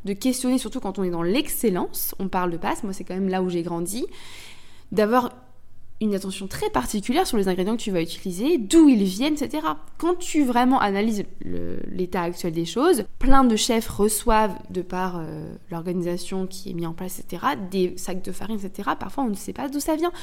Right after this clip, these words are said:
Je vous dis pas que c'est tout le monde, parce que je sais qu'il y a beaucoup de chefs aujourd'hui qui s'interrogent sur les origines, et cetera. Mais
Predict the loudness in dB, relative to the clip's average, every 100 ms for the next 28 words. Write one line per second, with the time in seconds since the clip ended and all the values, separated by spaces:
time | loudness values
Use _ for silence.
0 | -8 -4 -2 0 0 0 -4 -2 -2 -4
1 | -2 2 4 2 -4 -4 -6 -8 -8 -8
2 | -6 -6 -4 -4 -4 -4 -4 -6 -6 -4
3 | -2 2 2 0 -6 -6 -4 -2 0 0
4 | 0 0 -4 -6 -6 -4 -2 -4 -4 -6
5 | -8 -8 -2 2 4 2 0